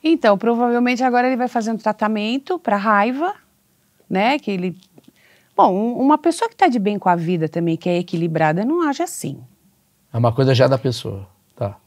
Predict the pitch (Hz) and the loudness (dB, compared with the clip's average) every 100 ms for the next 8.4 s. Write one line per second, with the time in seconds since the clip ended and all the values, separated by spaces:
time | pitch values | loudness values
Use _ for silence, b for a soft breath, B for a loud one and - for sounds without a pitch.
0 | _ _ 139 190 160 156 170 - 190 214 | _ _ -2 0 0 -2 -4 -2 0 0
1 | - 143 139 160 151 151 147 156 156 147 | -2 -6 -6 -6 -6 -6 -6 -6 -6 -8
2 | 147 151 160 160 165 226 240 190 190 165 | -6 -4 -4 -4 -4 -4 -2 -2 -4 -4
3 | 156 143 170 202 226 240 226 160 156 151 | -6 -8 -8 -4 -2 -2 -2 -6 -6 -6
4 | 143 147 160 160 220 220 - 165 170 156 | -6 -4 -6 -4 -4 -6 -8 -6 -4 0
5 | 190 190 b b 208 196 220 196 226 196 | -2 -2 b b -6 0 0 2 2 0
6 | 190 196 185 170 160 156 156 185 180 175 | -2 -2 -2 -4 -4 -6 -4 -4 -4 -4
7 | 208 196 170 - 208 214 160 156 165 160 | -4 -4 -6 -6 -4 -4 -4 -4 -2 -4
8 | 156 - 185 180 | -6 -4 -4 -4